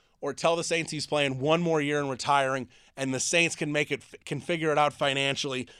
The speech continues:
for one season to have Drew Brees and Teddy Bridgewater on the roster. They can figure it out. So I don't think Teddy Bridgewater is an option either. So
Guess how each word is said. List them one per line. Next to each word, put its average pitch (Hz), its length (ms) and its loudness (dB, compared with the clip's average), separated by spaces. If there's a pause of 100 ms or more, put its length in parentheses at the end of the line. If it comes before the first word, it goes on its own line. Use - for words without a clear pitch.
for - 180 0
one 151 300 2
season 143 440 -4
to 123 60 -2
have 127 200 0
Drew 131 180 -6
Brees 123 260 -6
and 117 80 -8
Teddy 117 200 -4
Bridgewater 104 520 -6
on 101 120 -10
the 95 80 -16
roster. 92 400 -14
They 156 120 -4
can 196 140 0
figure 175 320 0
it 139 60 0
out. 107 260 -8 (380)
So 190 160 2
I 240 80 8
don't 277 160 4
think 233 160 0
Teddy 208 200 -2
Bridgewater 147 500 -4
is 120 100 -12
an 123 80 -8
option 131 280 -8
either. 98 200 -12
So 196 300 2